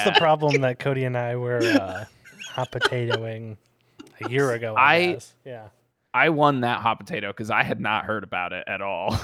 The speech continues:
Speaker 2: Uh, and I was like, "Oh, it doesn't work at all?" And they're like, "Yeah, I think, you know, we," Will, uh,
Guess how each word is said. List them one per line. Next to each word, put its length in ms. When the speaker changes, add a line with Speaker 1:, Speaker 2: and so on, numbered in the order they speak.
Speaker 2:
Uh, 600
and 600
I 100
was 120
like, 220
"Oh, 160
it 80
doesn't 240
work 180
at 80
all?" 180
And 80
they're 100
like, 160
"Yeah, 400
I 80
think, 360
you 120
know, 120
we," 180
Will, 480
uh, 300